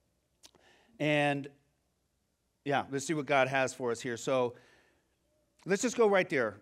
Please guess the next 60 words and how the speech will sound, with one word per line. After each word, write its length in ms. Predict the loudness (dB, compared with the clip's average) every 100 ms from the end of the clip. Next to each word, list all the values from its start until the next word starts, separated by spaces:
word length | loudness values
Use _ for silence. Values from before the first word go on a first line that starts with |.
| -4
Verse 280 | -2 -2
ten. 400 | -4 -2 -2 -4 -10
So 180 | -6 -4
Hebrews 280 | -4 -6
two, 200 | -6 -6
verse 220 | -2 -4 -4
ten. 320 | -4 -4 -6
The 40 |
very 240 | -2 0 0
first 240 | -4 -6
thing 200 | -6 -2
that 180 | -2 -4
comes 200 | -6 -2
out 180 | -2 -2
of 60 |
here 300 | -6 -8 -8 -12 _ _ -14
is 120 | -10
it 120 | -8
says 320 | -4 -2 -2 -2
this. 360 | -4 -6 -14 _ _ -4
"It 120 | -4
was 140 | -4 -8
fitting 680 | -8 0 0 2 -2 -6 -12 _ _ _ _ _ _ _ -4
that 140 | -2
Jesus 340 | -2 -4 -4 -6
should 180 | -8
suffer." 420 | -2 -2 -2 -6 -20 _ _ _ -6
Right? 240 | -2 0
That's 220 | -2 -8 -8
the 80 |
summary 420 | -10 -4 -4 -2 0
of 60 |
that 180 | 2 0
verse. 220 | 0 -2
I'm 80 | -4
gonna 80 | -4
go 120 | -4
back 300 | 0 -2 -2
here 160 | -4 -4
and 160 | -6
I'm 460 | -12 _ _ _ -10
gonna 80 | -2
break 180 | -2
it 80 | 0
down 180 | 0 2
a 40 | 2
little 140 | 0
bit, 220 | 0 -2
but 120 | -4
it's 100 | -8
basically 300 | -4 -4 -4
saying 240 | -4 -2 -2
it 40 |
was 120 | -4
fitting. 320 | -4 -2 -2 -4
So 180 | -4
we 140 | -2 -4
preach 340 | -4 -6 -6
Christ 400 | 2 6 6 4
crucified, 720 | -6 -8 -8 -4 0 -2 -4